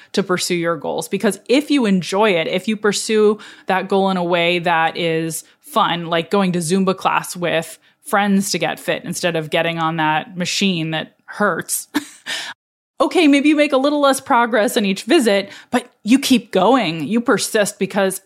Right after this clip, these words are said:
it's actually something you look forward to instead of something you dread. So interestingly, this, the sort of best solution when it comes to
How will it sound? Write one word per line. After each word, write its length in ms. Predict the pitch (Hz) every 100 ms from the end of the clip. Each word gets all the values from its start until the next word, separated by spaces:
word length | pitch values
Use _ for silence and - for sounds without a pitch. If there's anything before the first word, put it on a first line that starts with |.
| _
it's 220 | 208 196 -
actually 480 | 180 180 - 202 185
something 380 | - 185 185 180
you 80 | 170
look 200 | 165 160
forward 320 | 180 180 175
to 100 | 170
instead 320 | 165 - 165
of 80 | 165
something 240 | 170 160
you 100 | 165
dread. 340 | 160 175 160 - - -
So 240 | - 220 262
interestingly, 680 | 277 330 - 262 233 233
this, 480 | 202 202 - - - 190
the 160 | 196
sort 180 | 190 202
of 180 | 175 -
best 260 | 208 220
solution 640 | 247 190 220 311 - 175 175
when 100 | 180
it 100 | 151
comes 320 | 196 190 196
to 280 | - 180